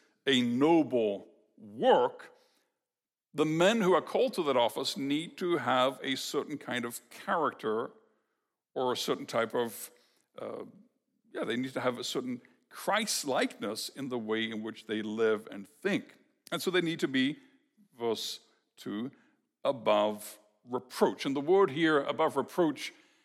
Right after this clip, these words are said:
means that you can't, that nothing sticks on this guy. You, you, there's nothing,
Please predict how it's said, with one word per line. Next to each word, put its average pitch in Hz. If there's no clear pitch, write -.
means 156
that 160
you 143
can't, 226
that 139
nothing 262
sticks -
on 127
this 104
guy. -
You, 135
you, 180
there's 156
nothing, 233